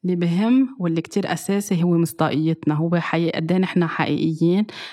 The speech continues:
قد إيه عم نعمل الشي، آه، من قلبنا، قد إيه عم نعمله بطريقة صحيحة، وقد إيه اللي عم نعمله أو الستوري اللي عم نحطها أو التسويق اللي نحن عم نعمله لنكون عم ندعي الآخرين يتبعوا هيدا التقنية ليرتاحوا بحياتهم.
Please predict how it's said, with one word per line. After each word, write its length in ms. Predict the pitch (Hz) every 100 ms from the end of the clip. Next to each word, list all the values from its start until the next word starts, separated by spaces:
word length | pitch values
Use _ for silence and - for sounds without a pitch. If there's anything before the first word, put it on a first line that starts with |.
| -
قد 180 | 160 165
إيه 80 | 170
عم 100 | 175
نعمل 280 | 175 180
الشي، 520 | 165 - - 175 175 175 - - - -
آه، 220 | 160 156
من 160 | 160 165
قلبنا، 580 | - 175 165 170 190 -
قد 160 | 160
إيه 80 | 170
عم 100 | 165
نعمله 260 | 170 180 170
بطريقة 440 | 160 160 170 170
صحيحة، 580 | - 165 - 185 - 208
وقد 320 | - 165 175
إيه 100 | 214
اللي 140 | 208
عم 220 | 175 170 180
نعمله 600 | 196 208 190 190 247 - - - -
أو 100 | 160
الستوري 480 | 156 160 - 196 220
اللي 120 | 202
عم 180 | 170 160
نحطها 440 | 170 - 190 - 175
أو 180 | -
التسويق 520 | 156 - 165 - 208 202
اللي 140 | 185
نحن 240 | 175 -
عم 200 | 190 165
نعمله 500 | 175 180 185 185 208 214 - -
لنكون 360 | 175 175 - 220
عم 240 | 180 180
ندعي 200 | 220 220
الآخرين 680 | 185 - - 175 180 208 240 -
يتبعوا 680 | 180 180 - - 240 185 165
هيدا 220 | 180 190
التقنية 580 | 175 - - 170 190 190
ليرتاحوا 680 | 170 160 160 - 170 - 143
بحياتهم. 640 | 151 - 147 143 -